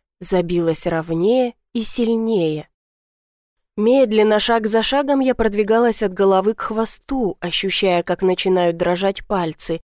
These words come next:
и как все большая тяжесть опускается на плечи. Наконец, дойдя до задней левой лапы, я остановилась, медленно моргнула, возвращаясь к нормальному зрению,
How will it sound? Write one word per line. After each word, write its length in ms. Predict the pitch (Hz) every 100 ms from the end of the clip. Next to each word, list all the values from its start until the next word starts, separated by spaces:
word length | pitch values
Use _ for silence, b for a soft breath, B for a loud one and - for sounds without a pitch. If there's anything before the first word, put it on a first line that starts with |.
| _ _ _
и 80 | 233
как 220 | 220 214
все 280 | - - 233
большая 560 | 202 233 214 - 214 202
тяжесть 580 | 247 254 269 294 -
опускается 880 | - 269 247 226 - 214 208 202 214
на 140 | 208
плечи. 640 | 214 220 202 170 - - 165 _ _ _ _ _ _ _ _
Наконец, 560 | 208 208 214 233 311 -
дойдя 300 | 220 233 262
до 120 | 254
задней 320 | 247 247 233 240
левой 320 | 240 233 233
лапы, 300 | 247 294 294
я 200 | 254 247
остановилась, 960 | 240 262 254 254 220 151 147 156 - - _ _
медленно 440 | 214 208 185 185 180
моргнула, 600 | 175 170 180 202 277 285
возвращаясь 760 | 262 247 233 233 - 240 226 -
к 60 |
нормальному 640 | 220 208 214 214 208 208
зрению, 520 | 202 208 202 202 190